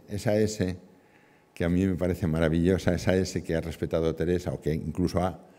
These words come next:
reforzado Teresa, esa S que, por la cual tú entras en el jardín y de entrada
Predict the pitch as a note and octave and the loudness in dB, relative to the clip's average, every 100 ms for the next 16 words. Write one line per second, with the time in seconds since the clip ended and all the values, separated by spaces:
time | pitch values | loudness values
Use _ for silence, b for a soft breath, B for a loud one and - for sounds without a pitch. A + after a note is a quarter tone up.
0 | B B - E2+ - D2 - F#2+ F2 F2 | B B -6 -4 -4 -6 -2 0 0 0
1 | F2+ F2 E2+ E2+ F#2+ F#2 F2+ D#2+ C#2+ C#2+ | -2 -2 -8 -8 -8 -10 -8 -10 -10 -12
2 | C2 - D2+ D2+ F#2+ F2 - B B B | -12 -10 -8 -6 -4 -4 -6 B B B
3 | G#2 G2+ G2 G#2 G2 F2+ F#2 G2 F#2+ - | -2 -2 -4 -4 -8 -8 -6 -4 -4 -4
4 | E2 D#2+ D#2 F2+ F#2 - | -2 -2 4 4 6 2